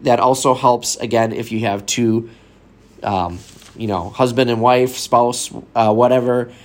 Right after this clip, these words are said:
uh, getting ready at the same time. You know, one of them could get out of the shower, go into this dressing room and get dressed. Then the other person can go into the shower and, and, and, and get cleaned up, and you could switch out of the dressing room. So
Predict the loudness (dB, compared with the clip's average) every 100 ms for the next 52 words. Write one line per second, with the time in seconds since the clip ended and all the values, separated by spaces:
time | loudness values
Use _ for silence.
0 | -20 -4 2 2 2 -2 2 2 4 4
1 | 2 0 -2 -2 -2 0 0 0 -4 -8
2 | -20 _ -4 0 0 0 -2 -4 -6 _
3 | -20 _ -4 2 4 4 0 0 2 2
4 | 2 0 -2 -2 -4 -6 -6 -2 0 0
5 | -2 -4 -4 -4 -4 -4 -2 -2 -2 -6
6 | -12 -6 0 0 0 0 -2 -2 -6 -4
7 | 0 0 0 -4 -2 2 2 2 0 -4
8 | -14 -20 _ -4 -2 -2 -4 -8 -8 -8
9 | -8 -8 -6 -4 -6 -6 -6 -4 0 0
10 | 0 -6 -20 _ _ -6 -4 -4 -6 -8
11 | -8 -6 -4 -2 -2 0 0 -2 -4 -2
12 | -2 -4 -8 -12 -8 2 4 4